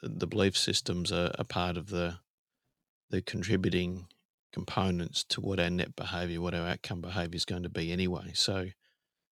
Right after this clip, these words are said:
um, it involves going down a little bit deeper that way, and so certainly not something we could cover here in any way, shape or form, but I think that, again, that would be a good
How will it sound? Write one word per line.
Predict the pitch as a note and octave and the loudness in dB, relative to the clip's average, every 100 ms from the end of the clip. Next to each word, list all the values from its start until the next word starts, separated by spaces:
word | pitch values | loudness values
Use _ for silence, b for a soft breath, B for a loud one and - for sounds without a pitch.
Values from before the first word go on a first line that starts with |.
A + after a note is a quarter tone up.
| _ | _
um, | F2+ F2 F2 F2 F2 - _ _ _ _ _ _ - | -4 -2 -2 -4 -10 -14 _ _ _ _ _ _ -6
it | - | -4
involves | F#2+ G2 F#2+ F2+ | 0 4 4 4
going | F#2 F2 | 0 2
down | E2+ | 2
a | F2 | 0
little | E2 | 0
bit | E2 | -2
deeper | - F2 - | 0 0 0
that | G2 | -2
way, | F#2+ F#2 | -2 -2
and | E2 | 2
so | E2 | 4
certainly | F2+ - D#2+ | 6 6 6
not | F2 E2 | 4 2
something | F2 B1+ | 2 0
we | F2 | -2
could | F2 | -2
cover | - F#2 | -2 0
here | F2 F#2 | 0 2
in | F2+ | 2
any | F2+ | 0
way, | F2+ F#2 | -2 -2
shape | - F2+ F2 | 0 0 -2
or | |
form, | - F#2+ F#2 | 0 2 4
but | F2 E2+ | 2 2
I | F#2 | 0
think | - F2+ | 0 2
that, | F#2 F2+ | 2 2
again, | F2 G2 F2+ | 0 0 2
that | F#2 | 0
would | - - | -2 -2
be | E2+ | -2
a | D#2+ | 0
good | F#2+ | -2